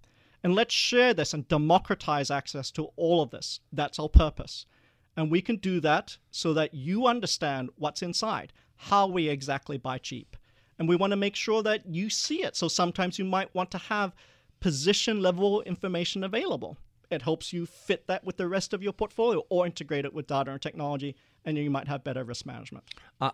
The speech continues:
Speaker 2: I think that approach is unusual. Not a lot of firms the size of BlackRock are comfortable sharing their research,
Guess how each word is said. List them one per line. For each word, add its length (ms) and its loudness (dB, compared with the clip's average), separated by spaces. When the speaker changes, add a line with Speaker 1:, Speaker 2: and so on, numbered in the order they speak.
Speaker 2:
I 180 4
think 440 0
that 240 2
approach 400 0
is 160 -4
unusual. 800 0
Not 380 -4
a 40 0
lot 220 2
of 80 -2
firms 400 -2
the 80 -6
size 320 -6
of 80 -8
BlackRock 640 -6
are 100 0
comfortable 540 -4
sharing 760 -2
their 240 -6
research, 600 -6